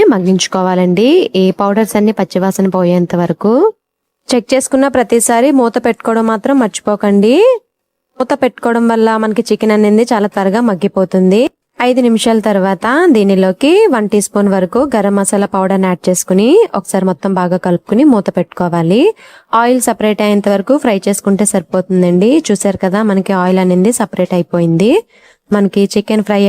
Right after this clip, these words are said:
అనేది almost రెడీ అయిపోయినట్టేనండి. ఆయిల్ సపరేట్ అయ్యేంత వరకు ఫ్రై అయిన తర్వాత దానిలోకి టూ స్పూన్స్ వరకు టొమాటో కెచప్ని వేయాలండి. ఇదే మెయిన్ టేస్ట్ అండి చికెన్ ఫ్రైకి అంతా. టొమాటో కెచప్ వేసిన తర్వాత ఒకసారి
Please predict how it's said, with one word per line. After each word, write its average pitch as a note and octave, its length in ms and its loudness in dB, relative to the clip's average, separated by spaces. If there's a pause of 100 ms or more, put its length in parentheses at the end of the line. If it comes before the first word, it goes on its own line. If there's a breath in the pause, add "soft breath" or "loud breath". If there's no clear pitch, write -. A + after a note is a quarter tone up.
అనేది F#3+ 360 2 (220)
almost G3 500 -2
రెడీ F3+ 220 2
అయిపోయినట్టేనండి. F3+ 840 0 (880)
ఆయిల్ B3+ 260 0
సపరేట్ A#3+ 340 -2
అయ్యేంత A3+ 260 0
వరకు A3 240 0 (120)
ఫ్రై A#3 120 0 (100)
అయిన A3 220 0
తర్వాత G3+ 380 0 (100)
దానిలోకి G3 540 0 (100)
టూ C4+ 80 4 (120)
స్పూన్స్ G#3+ 400 -2
వరకు G3 280 -2 (340)
టొమాటో G#3+ 380 0
కెచప్ని G#3+ 460 -2
వేయాలండి. F3+ 560 2 (600 soft breath)
ఇదే G#3 160 0 (120)
మెయిన్ G#3 280 2
టేస్ట్ G3+ 320 -2
అండి F#3 220 2 (160)
చికెన్ G3 360 0
ఫ్రైకి F#3+ 280 -2
అంతా. F3 240 -2 (1080)
టొమాటో B3+ 380 0
కెచప్ B3+ 380 -2
వేసిన A3 320 0
తర్వాత G3 380 -2 (240)
ఒకసారి G3 260 -4